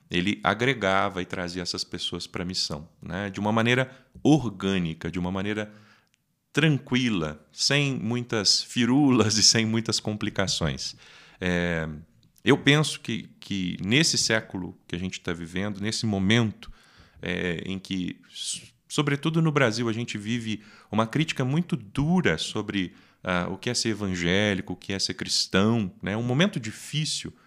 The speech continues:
pra gente como igreja no Brasil, devido às várias situações que nos cercam, é, é fundamental que a gente recupere, é, esse gesto tão simples que é ouvir a voz de Cristo e fazer o que ele pede,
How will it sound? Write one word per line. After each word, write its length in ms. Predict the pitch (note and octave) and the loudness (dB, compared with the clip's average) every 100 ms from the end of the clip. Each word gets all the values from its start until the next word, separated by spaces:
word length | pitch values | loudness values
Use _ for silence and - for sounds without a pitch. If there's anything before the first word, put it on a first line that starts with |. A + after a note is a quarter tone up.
| _ | _
pra 100 | - | -4
gente 240 | F#2+ A2 G#2+ | -2 -2 -4
como 320 | - G#2+ G2 G#2 | -4 -2 -2 -4
igreja 640 | G2 G2 A#2+ C3+ G2 E2 | -4 0 2 2 0 -4
no 100 | D#2+ | -4
Brasil, 500 | E2 D#2+ D#2+ G#2+ A2+ - - _ _ _ | -4 -4 -2 0 0 -6 -20 _ _ _
devido 360 | - F2+ G2 A2 | -6 -2 -2 -2
às 160 | G2+ F2+ | -2 -4
várias 440 | E2+ G#2 B2+ G#2+ | 4 6 6 0
situações 500 | - G2 F2 G2 F2+ | -4 -6 -4 -6 -6
que 100 | - | -6
nos 180 | E2+ - | -4 0
cercam, 460 | G2+ A2 G#2+ - F#2 _ _ - - | 2 2 0 -10 -18 _ _ -20 -6
é, 240 | - G2+ G2+ | 0 2 2
é 40 | |
fundamental 1080 | - - E3+ F#3 D#3+ C#3+ B2+ G2+ F2 - - _ _ | 0 4 6 6 6 2 0 2 2 2 -12 _ _
que 80 | F#2+ | -2
a 40 | |
gente 220 | F#2+ A2+ | -2 -2
recupere, 840 | G#2+ A#2 G#2 - G#2 A#2+ C3+ D#3+ D#3+ _ _ - | -2 -2 -6 2 4 6 4 0 -2 _ _ -4
é, 320 | F#2+ F#2+ - - - | -2 -2 -6 -16 -8
esse 560 | - A2 - - A2 - _ _ _ _ _ _ _ _ _ - - | -2 2 2 0 -4 -8 _ _ _ _ _ _ _ _ _ -20 -6
gesto 360 | F#2+ B2+ D#3+ D#3+ | 4 6 6 2
tão 200 | - F#3+ | 0 2
simples 420 | - G3+ G3 G#2+ | 2 0 -2 -6
que 120 | - | -2
é 40 | A2+ | 0
ouvir 320 | A2 G2+ C3+ | 0 0 0
a 60 | |
voz 280 | C3 A#2 A#2 | 2 2 2
de 100 | G2 | -2
Cristo 520 | - F#2 G2 B2+ - | -6 -4 -2 -4 -4
e 40 | A#2+ | -6
fazer 360 | - A#2 A2 | -4 -2 -2
o 40 | A2 | -4
que 120 | - | -6
ele 80 | F#2+ | -8
pede, 520 | - D2+ - - - | -6 -8 -8 -14 -20